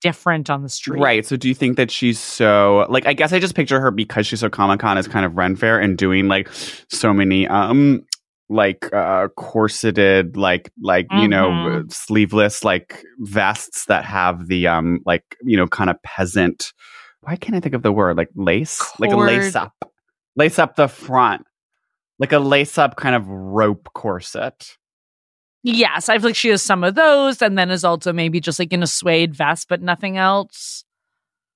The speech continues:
Speaker 1: Like, 'cause she at some point mentions, she's like, "Oh, so I was hosting, like, a pita gala and my two favorite performers, Melissa Etheridge and k.d. lang." And it's like, this is when she doesn't know she's a lesbian yet.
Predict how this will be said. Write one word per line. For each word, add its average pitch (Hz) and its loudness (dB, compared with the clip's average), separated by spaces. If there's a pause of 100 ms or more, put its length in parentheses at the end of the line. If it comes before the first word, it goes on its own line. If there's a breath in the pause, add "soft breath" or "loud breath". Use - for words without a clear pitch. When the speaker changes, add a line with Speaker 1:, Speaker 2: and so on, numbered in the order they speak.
(200)
Speaker 1:
Like, 214 0 (160)
'cause 277 4
she 262 4
at 208 -2
some 226 2
point 233 0
mentions, 220 -2
she's 220 -6
like, 208 0
"Oh, 220 4
so 202 0
I 185 4
was 196 -2
hosting, 247 -4
like, 254 -6
a 196 -2
pita 175 -4
gala 139 -2
and 147 -2 (480 loud breath)
my 196 4
two 240 0
favorite 180 0
performers, 165 0
Melissa 160 2
Etheridge 165 -2
and 151 -6
k.d. 156 0
lang." 147 0
And 143 -4
it's - -6
like, 147 -2 (120)
this 160 -2
is 160 -6
when 170 2
she 170 -2
doesn't 156 -4
know 190 0
she's 202 0
a 190 -4
lesbian 208 2
yet. 226 4